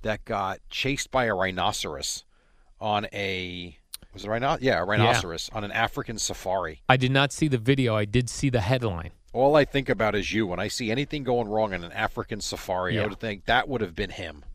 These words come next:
Speaker 2: Yeah. Boomer wanted to send me on an African
Speaker 1: Yeah.
Speaker 2: safari.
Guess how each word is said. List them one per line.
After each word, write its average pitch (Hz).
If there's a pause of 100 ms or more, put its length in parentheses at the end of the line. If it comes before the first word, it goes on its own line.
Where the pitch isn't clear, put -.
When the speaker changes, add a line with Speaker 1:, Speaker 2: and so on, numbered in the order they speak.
(100)
Speaker 2:
Yeah. 190 (680)
Boomer 147
wanted 139
to 127
send 131
me 127
on 120
an 117
African 127
Speaker 1:
Yeah. 117
Speaker 2:
safari. 113